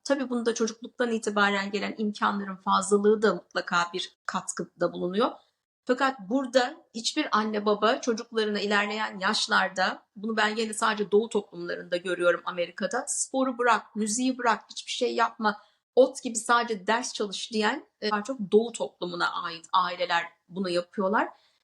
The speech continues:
Burada yerleşik toplum, to-, yerleşik olmuş veya Amerikalı ailelerde, e, çocuklarına "Sen müziği bırak,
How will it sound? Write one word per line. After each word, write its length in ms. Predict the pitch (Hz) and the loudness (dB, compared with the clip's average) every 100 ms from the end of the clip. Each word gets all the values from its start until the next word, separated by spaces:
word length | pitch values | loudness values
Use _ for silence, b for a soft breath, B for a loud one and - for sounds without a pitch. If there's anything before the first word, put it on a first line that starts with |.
| _ - | _ -2
Burada 580 | 226 269 233 220 220 208 | 2 2 4 2 2 0
yerleşik 600 | 196 196 202 220 320 302 | 2 2 2 -2 -2 -2
toplum, 460 | - 214 - 185 - | 0 0 -2 -12 -10
to-, 140 | - 202 | -6 0
yerleşik 500 | 196 202 214 254 214 | 2 2 -2 -4 -2
olmuş 380 | 202 196 185 208 | -2 -2 -4 0
veya 120 | 196 | 0
Amerikalı 480 | 196 208 262 233 214 | 2 0 2 0 2
ailelerde, 800 | 190 190 190 190 190 208 277 - _ - | 2 2 -2 -4 -4 0 -2 -2 _ 0
e, 180 | 202 | 0
çocuklarına 600 | 196 226 226 226 220 220 | 2 0 0 2 2 2
"Sen 320 | 214 226 220 190 | 0 0 -2 -4
müziği 420 | 196 226 247 233 | -8 -6 -6 -2
bırak, 280 | 254 226 | 0 0